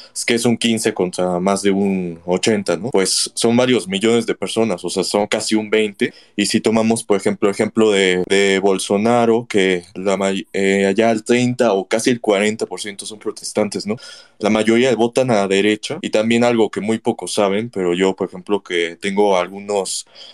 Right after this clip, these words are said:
amigos, no parientes, ¿no? Algunos amigos que también son políticos, que es, que estuvieron medio analizando la cosa de amlo, es que él salió con varias iglesias protestantes, es algo que muy pocos saben,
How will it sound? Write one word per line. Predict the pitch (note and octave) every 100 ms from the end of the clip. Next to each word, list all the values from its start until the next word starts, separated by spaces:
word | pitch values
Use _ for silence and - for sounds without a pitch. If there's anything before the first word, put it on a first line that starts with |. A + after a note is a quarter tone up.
| -
amigos, | G2+ A2 A#2 A#2 A2 A#2
no | A2+
parientes, | A#2 G#2+ G#2 A#2 A#2
¿no? | A#2 A#2 G2
Algunos | G2+ A2 A2
amigos | F#2+ G2+ G2+ B2+ C3 -
que | F#2 F2 F2 E2+
también | F#2 G2 G2
son | A2+
políticos, | - F#2+ G2 G2 - - - - _ - - _
que | - F#2+ F#2+ F2+ F#2+ -
es, | F2+ - - _ -
que | - -
estuvieron | A2 G#2+ A#2 A#2
medio | G2+ F#2+
analizando | F#2 F#2 F#2 G#2+ G#2+ G#2
la |
cosa | - G2 - G2+
de | F#2+
amlo, | F#2 F#2+ C3+ - _ - - -
es | G#2+ -
que | C3
él | B2
salió | - B2+ A#2+
con | B2 A#2
varias | A2+ A2+ A#2+ -
iglesias | F2 F#2 F2+ G#2+
protestantes, | - F#2+ F2 - G2 G2 - A#2+ - - -
es | G#2
algo | A2 A2 A2
que | G#2
muy | G#2 G#2+
pocos | A#2 - F#2
saben, | F#2+ G2+